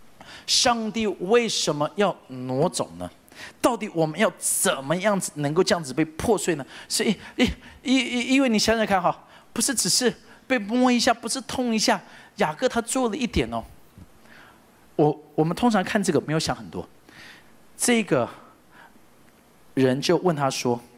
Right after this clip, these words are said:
：“你名叫什么？”很特别哦，他说：“你名叫什么？”就是“你名字什么？”雅各就说：“我叫雅各。”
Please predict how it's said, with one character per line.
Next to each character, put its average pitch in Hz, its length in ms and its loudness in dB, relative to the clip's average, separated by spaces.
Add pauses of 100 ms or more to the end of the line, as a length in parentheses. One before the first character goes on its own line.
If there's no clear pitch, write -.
(1400)
：“你 127 460 4
名 123 300 2
叫 180 360 2
什 - 260 0 (100)
么？” - 220 -8 (1000)
很 120 120 -4
特 175 120 4
别 156 140 4
哦， 147 100 2 (460)
他 233 100 2
说 247 220 4 (320)
：“你 160 240 6
名 151 500 6
叫 226 400 2
什 - 240 -6
么？” 95 220 -12
就 202 60 2
是 202 60 0
“你 185 140 4
名 240 240 6
字 285 80 0
什 214 140 4
么？” 233 260 4 (1120)
雅 135 140 0
各 160 80 2
就 135 120 -2
说 120 300 2 (800)
：“我 104 160 0
叫 117 360 0 (100)
雅 113 260 -4 (120)
各。” 110 240 -2